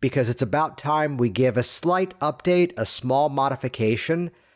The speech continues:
to the concept of client-centered hypnosis. And no, I'm not about to say we need to get rid of client-centered hypnosis. No, which, for those of you that this term is new to,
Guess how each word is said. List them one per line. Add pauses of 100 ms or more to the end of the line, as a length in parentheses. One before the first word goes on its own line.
to
the
concept
of
client-centered (160)
hypnosis. (520)
And
no,
I'm
not
about
to
say
we
need
to
get
rid
of
client-centered
hypnosis. (120)
No,
which, (300)
for
those
of
you
that
this
term
is
new
to,